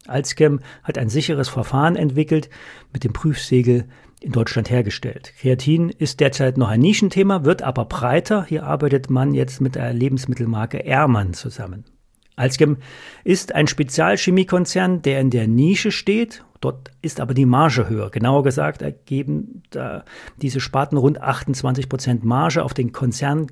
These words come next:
gesamt gerechnet fällt die Marge dann auf etwas über zwanzig Prozent ab. Für zwanzig sechsundzwanzig werden Umsätze in Höhe von sechshundertfünfundzwanzig Millionen Euro erwartet.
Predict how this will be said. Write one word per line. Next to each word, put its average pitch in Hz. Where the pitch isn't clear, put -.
gesamt 123
gerechnet 143
fällt 127
die 127
Marge 117
dann 113
auf -
etwas 147
über 110
zwanzig 117
Prozent 110
ab. -
Für 139
zwanzig 131
sechsundzwanzig 160
werden 135
Umsätze 156
in 139
Höhe 143
von 131
sechshundertfünfundzwanzig 151
Millionen 120
Euro 151
erwartet. 165